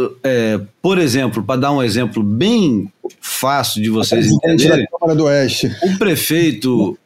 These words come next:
Speaker 1: de Peniche é o Tó Zé.
Speaker 2: É.
Speaker 1: É Antônio José Tó Zé.
Speaker 2: Antônio
Speaker 1: E
Speaker 2: José
Speaker 1: esse
Speaker 2: Correia, é.
Speaker 1: É, e esse camarada aqui é o Tó Trips.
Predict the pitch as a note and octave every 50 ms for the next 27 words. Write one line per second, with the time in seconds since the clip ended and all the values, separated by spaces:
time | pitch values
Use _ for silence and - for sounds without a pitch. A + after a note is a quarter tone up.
0 | _ - G#2 A2 B2+ A2 - C#3+ B2+ A2+ A#2 C3+ F3 F#3+ E3 A#2 - - - -
1 | - _ - - _ - - A#2+ C3 D#3+ D3+ C#3+ E3 F3+ F#3 C#3 C3+ C#3 C3+ B2+
2 | A2 G#2 G#2 - _ - A#3 G#3+ F#3+ B2+ A#2+ A2+ C3 C#3+ C#3+ C3+ G#2+ - - D#3+
3 | E3+ G3 G#3+ A#3 A#3 A3+ G3+ F3+ G3 F#3+ D3+ B2 C3+ C#3 C#3 C3 A2+ G#2 - _
4 | _ - D#3+ E3 G3 G3+ E3+ A#2+ F2+ A2 B2 C3 C3 A#2 F2+ F2+ E2+ - _ _
5 | _ - - - _ _ _ _ _ - - B2 G#2 - D#3 F3 F3+ C#3 D3+ E3+
6 | E3+ - E3 E3 - F3 C#3+ C#3 C#3+ D3 C#3 B2 A2+ A#2+ - - C3+ C3 C3 B2+
7 | A#2+ - _ _ _ - - A#2+ A#2 A2+ G#2+ G2+ G2 B2 D3 F3+ G#3 G3+ D#3+ -
8 | - - C#3+ B2+ C3 B2+ B2+ B2+ B2+ A#2+ A#2 A2 G#2+ - D#3 E3+ E3+ D3+ C3+ B2
9 | - - - D3 D3+ E3 - - C3 D3+ D#3+ D#3 D#3+ - - - - - - -
10 | - - -